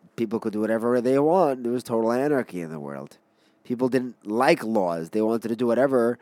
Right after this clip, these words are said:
gave them Hana. And there was no more Noyach Ba'olam, something which you can see nowadays. When there was too much bribery in the world, so there was no more din. The Pasuk says, "Lo yisa guru,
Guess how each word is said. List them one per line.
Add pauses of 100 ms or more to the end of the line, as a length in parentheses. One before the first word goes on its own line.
(140)
gave
them
Hana. (580)
And
there
was
no
more
Noyach
Ba'olam,
something
which
you
can
see
nowadays. (240)
When
there
was
too
much
bribery
in
the
world,
so
there
was
no
more
din. (720)
The
Pasuk
says,
"Lo
yisa
guru,